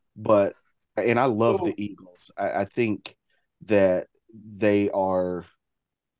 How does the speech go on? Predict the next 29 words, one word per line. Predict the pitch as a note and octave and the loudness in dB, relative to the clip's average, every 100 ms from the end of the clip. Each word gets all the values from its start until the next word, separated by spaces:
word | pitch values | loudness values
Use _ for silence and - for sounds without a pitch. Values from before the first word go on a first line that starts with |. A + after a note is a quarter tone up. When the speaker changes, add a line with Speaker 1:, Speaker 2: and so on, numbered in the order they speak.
| _ _ _ _ _ _ C3 | _ _ _ _ _ _ 6
Speaker 1:
overall, | D#3+ D#3 C#3 G#2 G2 G2+ A#2 C#3+ D3 - _ _ _ _ | 6 6 2 2 4 6 6 2 -4 -12 _ _ _ _
I | G#2 | 0
would | A#2 A2 | 0 -2
say | - G#2 F#2+ | -2 -4 -2
they're | G2 F2 | -4 -4
the | F2 | -8
best | E2 _ G#2 F#2+ - - | -12 _ -2 -2 -6 -8
team | A#2 G2+ | -4 -4
in | F#2 | -4
the | F#2+ F#2 | -6 -6
N | |
F | F#2 F#2 | -6 -2
L. | F#2 G2 | -2 -2
I | F#2+ | -6
just | F#2 F#2 | -8 -10
don't | F#3+ D#3+ | -10 -10
think | F#2+ F2 | -12 -6
they | F2 F2 F2 _ _ _ - | -6 -6 -10 _ _ _ -20
show | - - - F#2+ F2+ | -16 -10 -4 -2 -2
up. | - F#2+ F2 - _ | -4 -2 -4 -8 _
I | G#2+ | -2
mean, | G2+ | -2
they | G2+ | -4
show | F#2 - D3+ G#2+ | -6 -2 0 2
up, | G2+ F#2+ - | 0 -2 -4
but | F#2+ F2 - _ - _ _ _ _ A2 G#2 - | -4 -4 -6 _ -20 _ _ _ _ -20 -20 -8
I | A2+ | -6
think | A2 G#2+ F#2+ F#2+ | -2 -4 -4 -6
that | F#2+ F2 | -6 -6